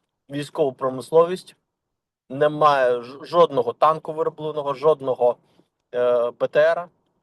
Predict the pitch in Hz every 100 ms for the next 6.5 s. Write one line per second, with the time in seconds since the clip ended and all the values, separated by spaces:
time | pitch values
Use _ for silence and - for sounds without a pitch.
0 | _ _ _ _ _ _ _ _ _ _
1 | _ _ _ _ - 147 147 151 143 127
2 | 135 139 143 214 214 147 131 143 143 135
3 | 127 127 123 117 _ _ _ - 196 196
4 | 202 202 _ _ _ _ _ - 170 165
5 | 156 151 143 - _ - 139 156 160 -
6 | 147 135 135 135